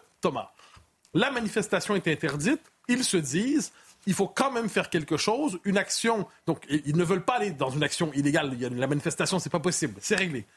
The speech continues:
On va faire quelque chose qui sera, oui, illégal, entre guillemets, mais pacifique. Ils sont conscients de l'illégalité du geste. Ça vaut la peine de le dire. Et que font-ils ? Ils vont faire du, euh, afficher, donc, donc des affiches pendant, euh,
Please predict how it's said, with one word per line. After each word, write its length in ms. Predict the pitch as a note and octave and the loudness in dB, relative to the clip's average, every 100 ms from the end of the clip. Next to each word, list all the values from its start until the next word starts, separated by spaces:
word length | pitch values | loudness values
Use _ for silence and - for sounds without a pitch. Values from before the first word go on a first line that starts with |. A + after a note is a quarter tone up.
| - - - | -18 -18 -6
On 60 | C#3+ | 0
va 140 | D3+ | 2
faire 180 | G3 C4 | 2 0
quelque 220 | - G3+ | 0 0
chose 380 | F3 G3 A3 E4+ | 2 2 0 -2
qui 120 | - | -2
sera, 160 | E3 F#3+ | 2 2
oui, 200 | F#3 A3 | 2 0
illégal, 460 | F3 E3 D#3+ F#3 A3 | 2 2 4 2 2
entre 140 | D#3+ | 0
guillemets, 260 | E3 A#3 E4 | 2 4 4
mais 120 | D4 | 2
pacifique. 640 | - - - - C#3+ - - | 2 0 -2 -2 -6 -8 -6
Ils 80 | D#3 | -2
sont 160 | A3 | 0
conscients 600 | G3 D4+ C#4+ - C#4+ C#4+ | 0 0 0 0 0 2
de 100 | B3+ | 2
l'illégalité 560 | F3+ G3 F#3 F#3+ F#3 A#3 | 2 2 2 0 0 0
du 120 | F3 | 2
geste. 280 | F3 G#2+ - - - | 2 0 -8 -14 -18
Ça 160 | - D#3+ | -4 0
vaut 100 | F3 | 2
la 100 | F#3 | 2
peine 200 | A#3 A3+ | 0 0
de 60 | F3 | 0
le 60 | |
dire. 300 | C3+ A#2 G#2 | -2 -6 -6
Et 80 | C3 | -2
que 140 | - | -2
font-ils ? 500 | A#3 G3+ - C4 D#4+ D4+ - - | 0 0 2 2 2 0 -6 -2
Ils 80 | |
vont 100 | D3+ | 0
faire 300 | D#3 A#3+ A#3+ | 2 2 0
du, 400 | D#3 B2 C#3 C3+ | -4 -6 -2 2
euh, 320 | A#2+ A#2 A2+ G#2+ A#2 B2+ - B2+ | 2 2 0 -4 -8 -12 -14 -8
afficher, 360 | C3 F3 E3+ D3+ | -4 0 0 0
donc, 200 | C3 A#2+ | -2 -4
donc 200 | A#2 C3 | -8 -8
des 400 | A#2 A#2+ A2+ C#3+ | -6 -4 -2 -2
affiches 480 | - A#3 - - - - - | 2 2 2 -2 -6 -8 -2
pendant, 320 | D#3 D3 B2+ | 0 -2 -2
euh, 260 | A2+ G#2+ | -6 -8